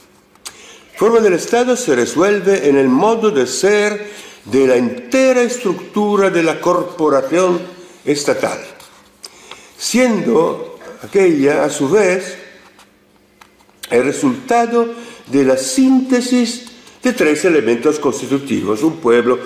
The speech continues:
un territorio, un gobierno. Las formas del Estado se refieren al Estado como un todo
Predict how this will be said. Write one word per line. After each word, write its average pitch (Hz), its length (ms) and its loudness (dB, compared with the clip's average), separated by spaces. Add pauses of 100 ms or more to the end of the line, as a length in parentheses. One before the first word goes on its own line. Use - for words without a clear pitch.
(220)
un 104 100 -6
territorio, 113 460 0
un 95 60 -2
gobierno. 92 500 -6 (680)
Las 123 220 -2
formas 240 400 0
del 240 140 0
Estado 202 540 -2
se 147 160 -4
refieren 143 680 0 (200)
al 139 180 2
Estado 262 760 0
como 202 280 2
un 208 340 -4
todo 190 560 -2